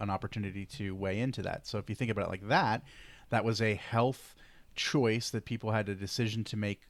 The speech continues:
go into. They were either willing to risk it to be in a restaurant that allowed some smoking or smoking in general.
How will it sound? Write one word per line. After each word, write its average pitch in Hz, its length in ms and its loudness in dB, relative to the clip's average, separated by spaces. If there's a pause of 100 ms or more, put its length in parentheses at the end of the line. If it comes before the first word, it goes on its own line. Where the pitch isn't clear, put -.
go 110 160 2
into. 113 400 2
They 104 180 2
were 98 80 -2
either 98 300 0
willing 101 260 0
to 101 140 -4
risk 107 460 0
it 98 320 -2
to 110 80 -4
be 107 280 -2
in 104 120 0
a 101 60 0
restaurant 104 420 0
that 101 100 -4
allowed 98 400 -2
some 104 260 -2
smoking 101 460 -4
or 101 220 -2
smoking 98 400 -4
in 98 100 -4
general. 117 460 0